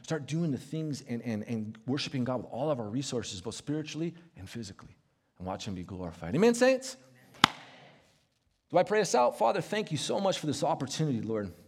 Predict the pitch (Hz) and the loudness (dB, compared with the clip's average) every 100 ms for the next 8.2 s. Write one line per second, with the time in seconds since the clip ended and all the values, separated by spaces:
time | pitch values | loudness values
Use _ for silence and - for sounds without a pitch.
0 | - 185 131 120 170 147 120 - - - | -8 -2 0 0 2 2 0 -6 -20 -20
1 | - _ _ 139 143 131 98 156 160 160 | -20 _ _ 0 2 2 2 4 4 2
2 | 156 147 - - - _ _ _ - 143 | 0 0 -4 -14 -20 _ _ _ -4 -2
3 | 147 - 151 143 143 147 151 156 117 131 | 0 4 4 4 0 -2 0 0 0 0
4 | 117 117 117 110 98 87 87 - _ _ | 0 -2 -8 -8 -6 -8 -12 -18 _ _
5 | _ _ _ _ _ - 220 285 226 220 | _ _ _ _ _ -4 -2 -2 -2 -2
6 | 214 175 - 254 131 117 127 143 - - | -2 -2 0 0 2 2 2 -2 -14 -20
7 | _ _ - - 156 175 175 156 131 156 | _ _ -18 -6 -2 0 0 -2 -2 0
8 | 160 - | -2 -4